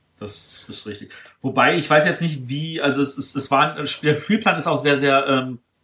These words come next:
vielfältig, weil das aus einzelnen Teilen besteht, die man unterschiedlich anlegen kann,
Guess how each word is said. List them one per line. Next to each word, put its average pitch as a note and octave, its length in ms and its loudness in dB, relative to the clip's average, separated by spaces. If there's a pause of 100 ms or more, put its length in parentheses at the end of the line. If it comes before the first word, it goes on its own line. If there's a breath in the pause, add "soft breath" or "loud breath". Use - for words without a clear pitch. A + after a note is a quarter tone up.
vielfältig, G3 540 2
weil D#3 80 2
das D3 120 2
aus D3 120 0
einzelnen C#3 360 0
Teilen D3+ 300 2
besteht, D#3 240 -4
die D3 40 -10
man C3+ 100 -4
unterschiedlich C3 360 -2
anlegen D#3+ 360 -2
kann, F3 300 -2